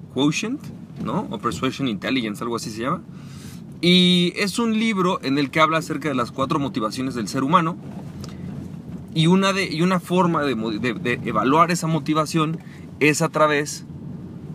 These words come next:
de, em, identificar los cuatro cuadrantes, ¿ok? Entonces, fíjate, el primer cuadrante, imagina, quiero que te imagines, ¿te acuerdas este, este cuadrante de la, de Robert Kiyosaki o esta cruz de Robert Kiyosaki? Porque al final es una cruz que divide en cuatro el mundo. Bueno, pues,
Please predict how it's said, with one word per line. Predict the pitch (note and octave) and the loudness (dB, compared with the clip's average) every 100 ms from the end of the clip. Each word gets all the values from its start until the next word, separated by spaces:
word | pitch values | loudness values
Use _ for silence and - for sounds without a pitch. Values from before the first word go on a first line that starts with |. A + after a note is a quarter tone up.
| - - - A#2 | -14 -12 -8 2
de, | C#3 C#3 C#3+ - - - - - | 6 6 4 -2 -12 -16 -14 -6
em, | A2 A2 G#2 G2 F#2+ - | -2 0 0 -2 -6 0
identificar | C3 D#3+ D3+ D#3+ E3 - D#3+ | 4 6 4 0 -2 2 2
los | D#3 D3+ | 2 0
cuatro | D#3+ D#3+ - | 0 0 4
cuadrantes, | F#3+ G3 G3+ - A#2+ - - - - - - | 6 6 4 0 -6 -6 -8 -6 -8 -6 0
¿ok? | C#3 C#3+ F3+ - - - - - - | 0 2 -2 -6 -10 -10 -10 -10 -6
Entonces, | - F3+ | 0 2
fíjate, | G3+ E3+ - - - - - - - - | 4 2 -2 -12 -10 -8 -8 -6 -6 0
el | F3+ | 2
primer | B3 F4+ | 2 2
cuadrante, | - F4+ C#4 C#4+ | 4 4 4 4
imagina, | D4 E4+ - | 2 0 0
quiero | G4 | -2
que | E4 | 2
te | A#3 | 4
imagines, | E3+ E3 F#3 G#3+ - | 4 4 2 2 -2
¿te | |
acuerdas | F3+ C#4 C#4 | 4 4 4
este, | - G3+ | -4 -2
este | F#3 | -2
cuadrante | - D3+ C#3 C#3+ D3 E3+ | 4 4 6 2 0 0
de | C#3+ | 2
la, | A#2 G#2+ G2+ G2 F2+ - - - - - - | 2 4 4 2 0 -8 -12 -14 -14 -12 -4
de | A#2+ | 2
Robert | C3 D3+ E3+ | 6 6 4
Kiyosaki | - B2 - D3 D#3+ | 0 -4 2 0 2
o | C#3+ C#3+ | 0 0
esta | C3 C3+ | 0 0
cruz | - C#3+ F3 | 4 4 4
de | D#3 | 2
Robert | C3+ C#3+ C#3 | 0 0 0
Kiyosaki? | A#2 G#2+ G2+ C3 C#3 | -2 -4 0 0 0
Porque | C#3 A2+ | -6 -4
al | |
final | A#2+ C3+ | -2 -4
es | G#2+ B2+ | -4 -4
una | C3+ A2+ | -2 -2
cruz | - C3+ - - - | 0 0 0 -4 -4
que | A#2 | 0
divide | A#2 C3 | 2 2
en | C3 | 0
cuatro | - A#2+ C3 E3 | 2 2 2 0
el | D#3 | 2
mundo. | E3 G#3 C4+ | 2 0 -2
Bueno, | C4 C#3 A2 | 0 0 -2
pues, | - A#2 | -4 -6